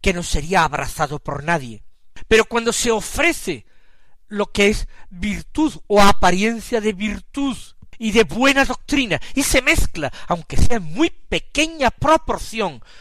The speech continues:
con algo malo que la corrompe, puede llevar esa mezcla muerte, muerte y corrupción. Por eso dice Jesús,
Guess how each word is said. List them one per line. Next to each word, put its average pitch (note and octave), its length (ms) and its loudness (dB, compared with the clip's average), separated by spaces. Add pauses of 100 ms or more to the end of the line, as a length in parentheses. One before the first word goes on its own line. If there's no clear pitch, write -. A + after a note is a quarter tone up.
(200)
con D3+ 260 -8
algo F#3 340 0
malo E3 380 2 (240)
que E3 120 -4
la E3 120 -4
corrompe, D#3+ 680 -8 (680)
puede D#3 380 -4 (240)
llevar D3+ 540 -4 (160)
esa F3+ 320 -2
mezcla F#3+ 600 -10 (300)
muerte, F3 640 -2 (200)
muerte G#3 760 -2
y A#3 120 -2
corrupción. C3+ 840 -8 (160)
Por G#3+ 200 4
eso A3 320 -4 (220)
dice F3 360 -6
Jesús, G3+ 440 -8